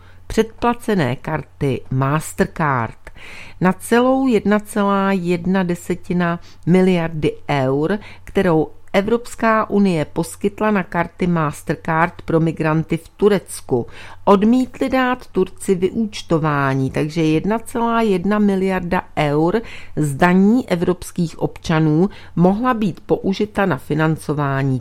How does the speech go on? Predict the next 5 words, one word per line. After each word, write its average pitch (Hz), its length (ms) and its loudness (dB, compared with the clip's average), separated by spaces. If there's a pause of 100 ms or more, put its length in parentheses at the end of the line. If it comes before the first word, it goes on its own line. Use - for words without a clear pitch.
terorismu. 131 840 2 (1000)
A 262 180 6
neštěkne 165 920 0 (120)
potom 113 580 0 (120)
pes. - 580 -4